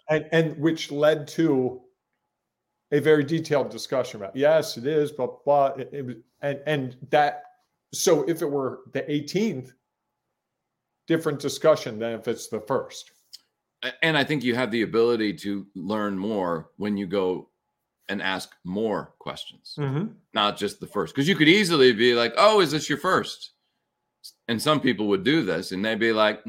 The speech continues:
Speaker 2: "Yes, it actually is." And you're like, "Oh, that's great." And then start talking about something that was important to them.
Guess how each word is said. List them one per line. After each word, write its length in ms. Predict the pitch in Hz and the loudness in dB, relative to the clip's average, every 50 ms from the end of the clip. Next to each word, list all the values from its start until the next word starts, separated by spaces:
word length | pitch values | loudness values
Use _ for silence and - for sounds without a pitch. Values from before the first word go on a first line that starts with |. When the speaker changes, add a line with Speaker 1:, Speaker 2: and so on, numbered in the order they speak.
| 110 - _ _ _ _ _ | -16 -16 _ _ _ _ _
Speaker 2:
"Yes, 380 | - 147 202 220 208 143 - - | -2 2 4 4 4 4 2 -2
it 80 | 131 135 | 0 2
actually 380 | 139 139 - - 139 139 139 127 | 2 0 0 0 2 2 4 4
is." 420 | 120 92 80 - - - - - _ - | 2 2 -2 -4 -10 -18 -20 -14 _ -2
And 80 | 175 | 0
you're 60 | 185 | 2
like, 100 | 175 170 - | 2 4 6
"Oh, 80 | 208 | 6
that's 200 | 214 202 185 - | 6 6 2 2
great." 240 | - 160 156 123 - - _ _ _ _ _ _ _ _ - | 4 4 4 4 4 0 _ _ _ _ _ _ _ _ -2
And 120 | 117 120 131 | 0 2 2
then 180 | 135 135 135 | 2 2 2
start 280 | - - - 139 131 127 | 0 2 2 2 2 4
talking 300 | - 131 127 - 120 120 | 4 2 2 2 0 -2
about 220 | 110 113 110 104 | 0 0 0 -2
something 260 | - 120 107 117 110 | -2 -6 -6 -4 -4
that 80 | 107 104 | -4 -4
was 120 | 92 90 95 | -4 -6 -6
important 340 | 98 - 92 101 85 82 78 | -6 -2 -2 -2 -2 -2 -6
to 60 | - | -10
them. 200 | 73 76 - - | -10 -10 -10 -12